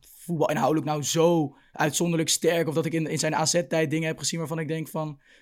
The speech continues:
eh, zo-, zoals je bij, bij een Ten Hag en Bos en Slot hebt, weet je wel, die echt innovatief zijn en het, en het voetbal vernieuwen met, met nieuwe ideeën. Ja, dat, dat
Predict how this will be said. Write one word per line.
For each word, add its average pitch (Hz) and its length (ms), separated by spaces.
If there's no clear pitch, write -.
eh, 147 140
zo-, 156 180
zoals 160 220
je 160 80
bij, 151 240
bij 156 180
een 156 100
Ten 151 140
Hag 160 320
en 147 220
Bos 160 300
en 156 80
Slot 165 280
hebt, 143 120
weet 143 80
je 156 60
wel, 156 100
die 151 80
echt - 120
innovatief 156 600
zijn 143 360
en 147 100
het, 143 140
en 139 100
het 139 100
voetbal 151 240
vernieuwen 160 400
met, 143 340
met 143 120
nieuwe 143 260
ideeën. 135 320
Ja, 139 180
dat, 127 220
dat 156 280